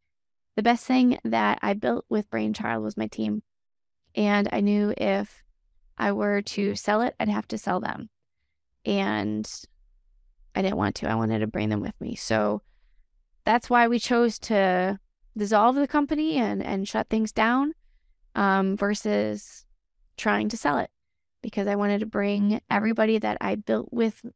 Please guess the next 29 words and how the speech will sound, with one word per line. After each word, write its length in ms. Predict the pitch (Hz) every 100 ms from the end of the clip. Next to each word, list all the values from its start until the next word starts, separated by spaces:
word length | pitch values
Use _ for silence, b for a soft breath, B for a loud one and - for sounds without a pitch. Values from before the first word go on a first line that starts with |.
| _ _ _ _
me, 480 | 214 208 202 208 220 _ _ _ _ _ -
built 300 | - 254 269 -
for 480 | - 233 226 220 220
Brainchild, 580 | 208 196 202 190 196 214
I 80 |
wanted 240 | 202 190 196
to 60 |
bring 200 | 196 -
them 300 | 196 196 202 208
over 360 | - 202 95
to 360 | - - 107 -
Ray 180 | 208 202
nine 300 | 196 196 -
as 160 | - -
much 160 | -
as 80 | -
possible. 500 | - - - - - - - _ _ _ _ _ _ -
So 320 | - 269 - _ _ _ _ _ _ _ _ _ _ _ _ _ _ _ _ _ _ -
that's 260 | 214 240 - -
what 240 | 254 -
the 360 | - 226 214 214
journey 240 | 220 220
has 260 | 226 214 208
been 240 | 196 185
like 320 | 208 262 311 233
in 140 | 220
a 60 | 185
nutshell. 720 | 180 - - 262 143 311 330 _ _ _ _ _
Um, 640 | 214 208 202 202 190 196